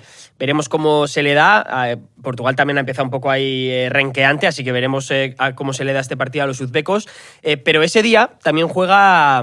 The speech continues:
eh, Inglaterra, que se estrenó esta semana contra Croacia, también en un partidazo cuatro dos. Ese es de los que sí me vi, porque a nivel de horario pillaba bien y ese, eh, vamos, lo disfruté muchísimo viéndolo. Eh, además,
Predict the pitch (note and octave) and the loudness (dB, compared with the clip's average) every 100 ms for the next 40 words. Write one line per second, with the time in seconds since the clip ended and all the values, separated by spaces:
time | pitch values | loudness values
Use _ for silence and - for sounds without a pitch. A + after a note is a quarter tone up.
0 | B2+ C#3+ C3+ D3+ D3+ C3+ A3 G3+ A2 _ | -2 -6 -6 -2 -2 0 2 0 -2 _
1 | _ _ _ _ E3 D3 C#3+ C#3+ C#3+ E3 | _ _ _ _ -4 -4 -4 -2 2 2
2 | F3+ F#3 F#3 F3 F#3 G3 G3 D#3 D#3+ F3+ | 2 -2 -2 0 2 0 -2 -4 -4 -4
3 | F#3 E3+ D#3 D#3 F#3 G3 A#3+ _ _ - | -4 -2 0 0 0 -2 -2 _ _ -4
4 | C3 D#3 E3 E3+ E3 D3 D3+ D3 D3+ G3+ | 0 0 0 0 0 0 -2 0 0 0
5 | G3 E3 D#3+ C#3+ C#3+ G#3 C#3 D3+ C#3 C3+ | 0 0 0 -2 -2 -4 -6 -8 -8 -6
6 | C3+ C3 - C3 B2+ D3 C#3+ D#3+ D3 A#2+ | -6 -6 -8 -8 -4 -2 -2 -4 -6 -8
7 | B2 A#2+ - A#2+ A#2+ C3+ C#3 C#3+ C#3+ C3 | -4 -4 -4 -8 -6 -4 -2 -2 -2 -4
8 | C#3 C3 C3+ C3+ C3+ C#3+ D3+ C#3 B2+ D#3+ | -2 0 2 2 2 0 0 0 -2 -2
9 | D3 C3+ B2 G2+ A#2+ A2 G#2 G#2+ C3+ C3+ | -2 -2 -2 -4 -6 -6 -10 -6 -4 -4
10 | B2 A#2+ A#2 A#2+ C#3+ C#3 B2+ C3+ C#3 B2+ | -4 -8 -10 -8 -4 -4 -6 -6 -4 -2
11 | C3+ D#3 G#3 - - - _ D#3+ D3 C#3+ | 0 0 0 -2 -20 -20 _ -2 0 2
12 | C3+ C3 A#2 _ _ C#3 C#3+ G#3 - | 0 -2 -6 _ _ -2 2 0 -2